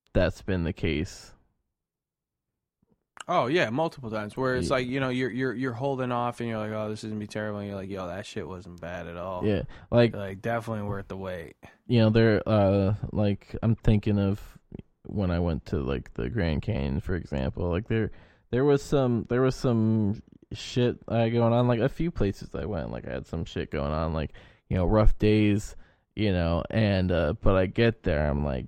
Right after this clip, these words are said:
Speaker 1: "This is what it was all about. Like, this is, this is worth it," you know? Like, this is why I did this. And I feel like if this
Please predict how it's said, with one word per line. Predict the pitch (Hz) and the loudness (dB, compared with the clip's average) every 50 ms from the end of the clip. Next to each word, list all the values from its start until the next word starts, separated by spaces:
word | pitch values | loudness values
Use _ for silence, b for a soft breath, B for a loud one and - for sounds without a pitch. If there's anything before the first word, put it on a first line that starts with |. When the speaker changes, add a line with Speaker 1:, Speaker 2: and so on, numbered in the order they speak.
| - _ | -10 _
Speaker 1:
"This | - 98 98 - - | -6 -6 -6 -4 -8
is | - 76 - | -10 -8 -6
what | 104 101 95 | -4 -2 -2
it | 87 69 | -2 -2
was | - 65 - - | -4 -6 -6 -4
all | 80 71 57 50 | -4 -4 -4 -6
about. | - - - 107 110 92 69 50 | -4 -2 0 2 2 2 0 -2
Like, | 50 50 120 - | -4 -8 -8 -4
this | - 98 104 - | -4 -4 -4 -4
is, | - 69 - - - - - - - - - _ _ _ | -6 -8 -8 -8 -10 -14 -16 -18 -20 -20 -20 _ _ _
this | 110 110 113 101 - | -6 -6 -4 -4 -4
is | 87 65 - | -6 -8 -6
worth | - 98 120 123 123 - | -2 2 2 2 2 2
it," | 98 98 67 50 - | 0 -2 -4 -4 -4
you | - 104 101 | -4 -2 0
know? | 90 95 98 92 92 113 B B B B B B B B | 0 0 2 0 0 -2 B B B B B B B B
Like, | - 104 104 98 104 | -2 -2 -2 -2 -2
this | 113 104 - - | -4 -4 -2 -2
is | 104 101 104 | -2 -2 0
why | 113 104 104 101 101 101 | 0 2 4 4 4 2
I | 95 | 2
did | 101 98 110 113 104 98 - | 0 2 0 0 0 -2 -4
this. | - 80 - - - - | -6 -6 -6 -8 -10 -8
And | - 87 92 101 101 98 90 b b b b b b b b b b b _ _ _ _ _ _ _ - _ _ _ _ _ | -6 -4 -2 -2 -2 -4 -4 b b b b b b b b b b b _ _ _ _ _ _ _ -20 _ _ _ _ _
I | - 127 | -4 -4
feel | - - 135 127 | 0 2 2 4
like | 123 117 - | 4 2 2
if | 127 117 - - | 0 -2 0 0
this | 117 117 113 - - - | 0 0 0 -2 -8 -14